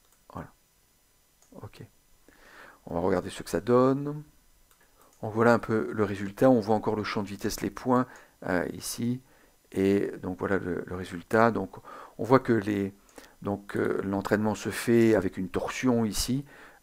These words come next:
euh, due, euh, au champ de vitesse. Alors bien entendu on peut revenir, euh, sur le champ de, de vitesse, euh, ici,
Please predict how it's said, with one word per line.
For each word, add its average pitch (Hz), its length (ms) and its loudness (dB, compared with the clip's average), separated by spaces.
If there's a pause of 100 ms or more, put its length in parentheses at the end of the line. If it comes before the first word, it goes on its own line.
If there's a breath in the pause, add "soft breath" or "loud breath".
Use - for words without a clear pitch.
euh, 87 180 0
due, 101 380 -8
euh, 90 280 -4
au - 140 -6
champ - 180 -6
de 90 120 -10
vitesse. 123 340 4
Alors 95 220 0 (340 loud breath)
bien 98 140 -2
entendu 110 240 0
on 107 100 -2
peut 98 140 -4
revenir, 107 680 0 (640 soft breath)
euh, 50 540 -6
sur - 160 -6
le 92 60 -4
champ 95 200 -6
de, 87 260 -6
de - 160 -12
vitesse, - 840 -4
euh, - 140 -6 (100)
ici, - 720 -8